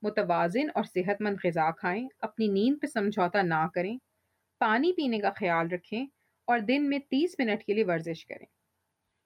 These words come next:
हम में से ज़्यादातर लोग सोशल मीडिया पे मिलने वाली मालूमात पे यकीन कर लेते हैं। अभी हाल ही में मुझे कुछ इलाज के बारे में एक टेक्स्ट मैसेज आया, जो किसी के जिस्म से कोरोना वायरस को मुकम्मल ख़त्म करने का दावा करता है।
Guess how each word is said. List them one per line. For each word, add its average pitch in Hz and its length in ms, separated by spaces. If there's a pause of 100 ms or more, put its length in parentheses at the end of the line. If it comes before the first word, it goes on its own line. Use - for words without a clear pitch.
(300)
हम 311 160
में 370 120
से 359 120
ज़्यादातर 262 400
लोग 262 220
सोशल 233 360
मीडिया 247 360
पे 254 160
मिलने 220 280
वाली 208 280
मालूमात 190 600
पे 208 120
यकीन 160 300
कर 180 140
लेते 196 240
हैं। 214 200 (640)
अभी 311 340
हाल 190 360
ही 240 180
में 196 220 (220)
मुझे 269 380
कुछ - 340 (360)
इलाज 220 420
के - 140
बारे 190 260
में 233 60
एक 277 140
टेक्स्ट 226 280
मैसेज 196 340
आया, 151 260 (540)
जो 254 220
किसी 330 300
के 349 160
जिस्म 240 300
से 320 120
कोरोना 233 320
वायरस 262 260
को 330 120
मुकम्मल 302 460
ख़त्म 226 280
करने 180 240
का 180 100
दावा 160 260
करता 175 300
है। 185 80